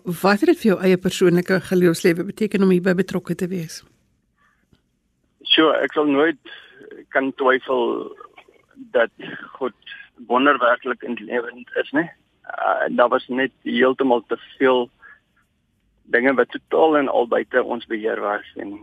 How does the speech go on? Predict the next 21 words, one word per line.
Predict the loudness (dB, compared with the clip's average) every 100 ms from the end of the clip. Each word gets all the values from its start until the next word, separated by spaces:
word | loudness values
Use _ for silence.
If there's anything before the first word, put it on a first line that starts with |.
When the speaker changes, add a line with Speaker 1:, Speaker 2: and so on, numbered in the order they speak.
| -18 -10
Speaker 2:
buite | -8 -4
mense | -2 -2 -4
beheer | 0 2 2
was. | -2 -6 -12 -20 -20 -20 -14 -8
Ehm, | -6 -6 -12 _ _ _ _ _ -6
ek | -6 _ -20 -12 -6
verstaan | -6 0 2 2 2
dat, | 0 -4 _ _ _ _ _ _ _ _ _ _ _ -8
dat | -6 0
hy | 0 2
ontsettend | -2 0 2 2 0
lief | 0 -4 0
vir | 0 0
mense | -2 -2 0 2 0
is | -4 -20 _ _ _ _
en | -18 -18 -20 -20 _ _ _ _ -16
ontsettend | -14 -16 -6 -4 -2 -2 0
lief | -2 0
is | -2 -2 -10
vir | -4
gebroke | -2 2 2 2 2